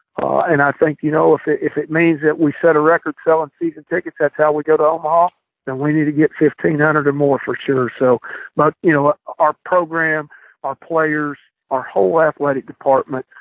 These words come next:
you know, relies on the energy that those fans bring to any athletic event, especially with baseball. You know, if we can recreate that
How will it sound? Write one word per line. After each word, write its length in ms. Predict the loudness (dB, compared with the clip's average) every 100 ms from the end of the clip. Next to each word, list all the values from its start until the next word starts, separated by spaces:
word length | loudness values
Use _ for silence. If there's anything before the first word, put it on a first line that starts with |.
| -20 _
you 60 | -4
know, 100 | -2
relies 580 | 0 2 4 4 2 2
on 140 | -2 -4
the 180 | -4
energy 360 | 0 0 0 -2
that 180 | -2 0
those 180 | 0 2
fans 380 | 0 2 2 -2 -6 -14 _ _ _
bring 420 | -2 2 2 -2 -4
to 280 | -2 -2 -4 0
any 240 | 4 6 6
athletic 520 | 2 0 -2 -2 -6
event, 360 | -6 -4 -6 -10 -20 -20 -16
especially 520 | -16 -4 -2 0 0
with 220 | 0 0 0
baseball. 640 | 0 0 0 2 2 0 -12 -20 _ _
You 100 | -6
know, 200 | -4 -4
if 60 | 0
we 120 | 0 2
can 160 | 0
recreate 680 | 0 0 0 -2 0 -2 -2
that 160 | -6